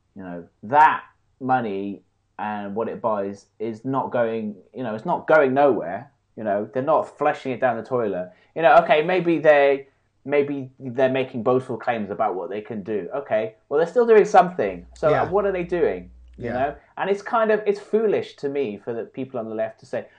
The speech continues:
Speaker 1: "Oh, it, oh, it's, it, you know, it's just a few tweets," because that's really, it, that's akin to,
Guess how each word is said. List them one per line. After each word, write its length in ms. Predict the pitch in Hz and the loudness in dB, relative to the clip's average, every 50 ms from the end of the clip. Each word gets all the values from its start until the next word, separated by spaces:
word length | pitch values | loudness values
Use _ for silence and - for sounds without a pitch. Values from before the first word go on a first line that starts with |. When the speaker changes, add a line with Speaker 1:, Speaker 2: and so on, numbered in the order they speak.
| _ _ - - | _ _ -6 -2
Speaker 1:
"Oh, 140 | - 147 | 0 0
it, 260 | 151 - 151 151 - - | 2 2 2 0 0 -2
oh, 400 | - 127 151 151 147 147 151 143 | -4 0 2 2 4 4 4 2
it's, 420 | 139 131 117 - - - - - _ _ | 2 0 -2 -6 -10 -20 -20 -20 _ _
it, 160 | - 123 131 101 | -6 -6 -6 -4
you 140 | 120 135 | -6 -4
know, 260 | 131 120 - 113 113 113 | -2 0 0 0 0 -2
it's 140 | 113 110 | -6 -8
just 200 | - - 127 - | -10 -12 -12 -10
a 60 | - 113 | -12 -12
few 200 | - 127 117 110 | -10 -10 -10 -10
tweets," 440 | - - 131 113 101 90 87 _ _ _ | -8 -6 -6 -4 -4 -6 -10 _ _ _
because 520 | - 117 - - 131 123 117 113 - _ _ _ _ _ _ _ _ _ _ _ _ - | -14 -10 -4 -2 -2 -2 -2 -4 -10 _ _ _ _ _ _ _ _ _ _ _ _ -2
that's 260 | 143 165 160 - - - - | 0 0 0 0 -2 -10 -8
really, 360 | 127 160 170 156 143 139 131 - - | -4 -2 -2 0 0 -2 -4 -4 -4
it, 280 | 117 135 131 - - | -6 -6 -6 -6 -4
that's 220 | 147 151 147 - 160 | -4 -4 -4 -4 -8
akin 480 | 151 - - 175 156 143 135 139 143 | -12 -8 -6 -6 -6 -6 -6 -10 -12
to, 480 | 135 - 151 139 123 120 123 117 117 | -8 -4 -2 -2 0 -2 -2 -4 -8